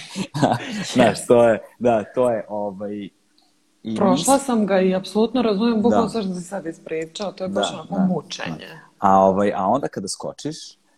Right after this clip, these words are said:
Speaker 1: i kada napraviš prvih nekoliko koraka i kad se pokrene-,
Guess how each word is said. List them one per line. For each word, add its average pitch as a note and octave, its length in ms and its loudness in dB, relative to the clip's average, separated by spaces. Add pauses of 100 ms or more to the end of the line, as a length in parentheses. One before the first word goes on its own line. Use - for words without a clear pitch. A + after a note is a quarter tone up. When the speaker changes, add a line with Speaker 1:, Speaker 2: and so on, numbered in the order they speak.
(100)
Speaker 1:
i F2+ 60 -18
kada F#2+ 180 -4
napraviš G2+ 420 -4
prvih A2+ 260 -4
nekoliko G2+ 400 -6
koraka G#2+ 540 -4 (300)
i F2+ 60 -12
kad F2+ 160 -6
se G2+ 80 -6
pokrene-, G#2 460 0